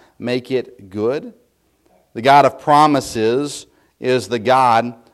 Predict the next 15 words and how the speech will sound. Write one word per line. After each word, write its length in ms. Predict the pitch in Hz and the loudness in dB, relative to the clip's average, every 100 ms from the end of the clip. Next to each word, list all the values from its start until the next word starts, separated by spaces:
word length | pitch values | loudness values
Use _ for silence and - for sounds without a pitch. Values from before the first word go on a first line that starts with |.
| _ | _
uh, 140 | - 117 | -4 0
that 220 | 123 120 | 0 0
we 160 | 127 | -4
still 240 | 123 143 135 | -4 -4 -6
serve. 440 | - 160 120 98 | -4 -4 -2 -4
He 140 | 117 127 | -4 -6
is 140 | 107 | -6
the 100 | 110 | -10
same 440 | - 151 165 175 | -6 -4 -4 -4
God, 440 | 107 95 90 117 113 _ _ _ _ _ _ - | -2 0 0 -2 -6 _ _ _ _ _ _ -8
and 80 | 127 | -6
He 80 | |
does 260 | 120 135 120 | 0 0 0
not 240 | 123 123 | -4 -6
change. 500 | - 143 135 101 95 | -8 -8 -6 -10 -14